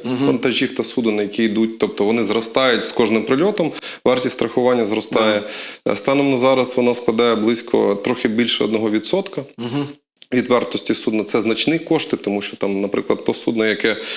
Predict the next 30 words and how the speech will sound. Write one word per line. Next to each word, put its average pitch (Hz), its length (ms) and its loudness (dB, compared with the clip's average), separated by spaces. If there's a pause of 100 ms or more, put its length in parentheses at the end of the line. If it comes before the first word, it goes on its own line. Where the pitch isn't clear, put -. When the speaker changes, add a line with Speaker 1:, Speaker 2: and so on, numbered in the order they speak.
(200)
Speaker 2:
було 120 160 4
пошкоджено, 113 560 0
його 110 160 4
вартість 120 400 0
може 101 560 0
сягати 107 420 -2
там 92 200 -4
десяти 117 380 0
мільйонів 104 440 0
доларів, 139 420 0
і 107 40 -2
ми 104 60 -2
маємо 107 280 0
розуміти, 113 420 -2
що 101 220 -2 (220)
сто - 260 0
тисяч, 160 360 2
тобто - 260 -2
один 113 180 0
відсоток, 120 480 -2 (100)
це 127 440 2 (240)
додаткова 123 720 4 (520)
винагорода 139 640 6
страхової 123 440 2
компанії 127 580 2
за 104 200 2
покриття 113 500 0
ризиків 143 580 0
Speaker 1:
Мгм. 127 180 -4
Speaker 2:
військових. 117 600 0